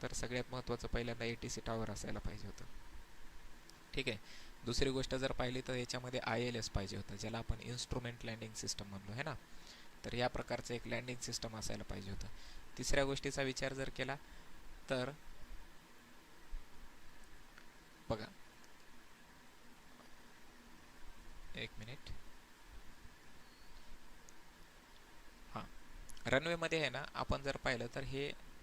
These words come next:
रनवेचे काही कॅटेगरीज असतात. ठीक आहे, यामध्ये सिंपल अप्रोचचा रनवे लाईट आहेत हे, त्यानंतर,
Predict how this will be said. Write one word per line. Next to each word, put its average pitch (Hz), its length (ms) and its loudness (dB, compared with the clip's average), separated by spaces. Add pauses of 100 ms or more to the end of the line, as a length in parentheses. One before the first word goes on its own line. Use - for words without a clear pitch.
रनवेचे 131 440 2
काही 127 320 0 (140)
कॅटेगरीज 104 520 2
असतात. - 260 2 (340)
ठीक - 140 4
आहे, 180 80 2 (600)
यामध्ये 135 320 4
सिंपल 135 600 0
अप्रोचचा 120 680 2
रनवे 113 340 0
लाईट 101 220 0
आहेत 98 260 -2
हे, 98 100 0 (580)
त्यानंतर, 127 560 0